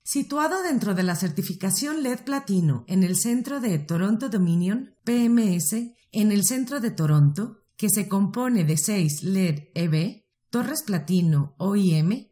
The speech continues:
el espacio de oficinas del T D veintitrés del grupo del banco T D,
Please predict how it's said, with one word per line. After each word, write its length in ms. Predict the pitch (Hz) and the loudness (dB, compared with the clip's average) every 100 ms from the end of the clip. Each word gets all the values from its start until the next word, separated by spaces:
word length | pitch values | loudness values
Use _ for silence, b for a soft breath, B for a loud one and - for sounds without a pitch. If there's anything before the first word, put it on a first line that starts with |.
| - | -6
el 160 | 202 | -2
espacio 480 | 214 214 277 277 339 | 0 0 -2 -2 -2
de 140 | 330 202 | -2 0
oficinas 720 | 165 180 - 214 196 156 147 | 0 -2 0 0 2 2 0
del 180 | 156 147 | -2 -2
T 140 | 226 | -4
D 100 | 262 | -4
veintitrés 800 | 254 269 185 151 156 156 147 - | -4 -4 -4 -2 0 0 -2 -2
del 220 | 165 165 | 0 2
grupo 320 | 202 247 302 | 0 -2 -4
del 180 | 247 190 | -2 0
banco 400 | 151 180 151 151 | 0 0 0 -2
T 200 | 147 175 | -2 -2
D, 360 | 160 180 - | 0 -2 -6